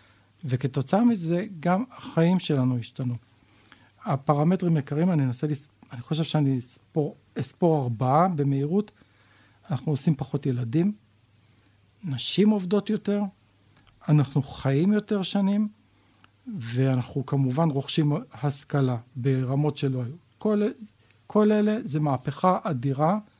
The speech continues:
ביחס למה שהיה לפני מאתיים חמישים שנה, והניתוח הכלכלי עוסק בזה באינטנסיביות, באיך הדברים האלה קרו, איך הם השפיעו על הצמיחה, איך, הכלכלית, איך הם הושפעו מהצמיחה הכלכלית.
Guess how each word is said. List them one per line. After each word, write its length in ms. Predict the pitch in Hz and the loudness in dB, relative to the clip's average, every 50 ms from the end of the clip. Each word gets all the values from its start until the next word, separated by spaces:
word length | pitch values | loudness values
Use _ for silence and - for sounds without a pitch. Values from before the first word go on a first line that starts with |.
| _ _ _ _ _ _ _ _ _ _ - | _ _ _ _ _ _ _ _ _ _ -10
ביחס 460 | 185 127 147 151 143 143 160 - - | -2 0 2 2 2 0 -2 -4 -2
למה 160 | 151 147 147 | 0 0 0
שהיה 200 | 139 - 156 147 | 0 0 -2 -2
לפני 220 | 143 135 - 156 147 | -2 -2 -2 -2 0
מאתיים 300 | 139 135 135 - 143 135 | 0 -2 -2 -2 -4 -4
חמישים 460 | - - 143 139 120 - - 147 143 | -4 -2 -4 -2 -2 -4 -4 -6 -6
שנה, 380 | 135 - 131 123 117 131 156 180 170 _ _ _ _ _ _ _ _ _ _ _ _ - | -4 -4 -4 -4 -4 -4 -8 -10 -10 _ _ _ _ _ _ _ _ _ _ _ _ -16
והניתוח 960 | 185 131 117 127 131 127 127 139 - - - 139 143 139 143 214 208 - - 180 | -14 -10 -4 -2 -2 0 -2 -4 -6 -4 -2 0 0 0 2 0 0 0 0 -4
הכלכלי 520 | 160 - 170 156 - - 151 156 170 190 | -2 0 -2 -2 -2 -2 0 0 2 0
עוסק 500 | 214 - 214 139 120 - - 185 180 - | 0 -2 -4 -4 -4 0 0 -2 -2 -2
בזה 280 | 151 143 147 131 131 135 | -2 -2 -2 0 0 -2
באינטנסיביות, 1000 | 123 139 139 135 131 - 156 143 135 - - 240 226 170 135 131 123 127 123 139 | 0 0 0 0 0 0 -2 -2 0 2 2 2 2 2 0 -2 -4 -4 -8 -10
באיך 340 | 123 143 160 175 175 - | -2 0 2 2 2 2
הדברים 340 | 175 147 131 156 160 165 165 | -2 0 0 0 2 2 2
האלה 180 | 165 156 151 151 | 2 2 0 -2
קרו, 380 | 151 - 143 135 139 165 208 | -4 -4 -4 -2 0 0 0
איך 140 | 196 - - | -2 -2 -2
הם 140 | 180 170 156 - _ _ _ - 139 | 0 -2 -2 -2 _ _ _ -10 -8
השפיעו 480 | 131 - - _ - 202 214 220 220 214 | -8 -8 -8 _ -2 2 2 2 4 2
על 60 | 208 | 0
הצמיחה, 400 | 196 - 208 202 - - 220 226 214 - - - _ _ _ _ _ - 247 | -2 0 -2 -2 0 0 0 0 0 -4 -12 -20 _ _ _ _ _ -4 -2
איך, 200 | 165 135 - 240 - - | -2 -2 -2 -10 -12 -8
הכלכלית, 540 | - 139 - 190 175 - 196 202 214 214 - | -8 -2 0 0 2 2 2 2 2 0 -2
איך 140 | 233 151 - | -6 -2 0
הם 80 | 180 175 | 2 2
הושפעו 340 | 160 135 - - 202 214 | 2 -2 -4 0 2 2
מהצמיחה 400 | 190 175 147 - - 135 - - | 2 2 2 0 -4 -6 -4 -4
הכלכלית. 460 | 147 139 143 139 139 156 185 226 226 | -6 -4 -6 -6 -4 0 -2 -2 -2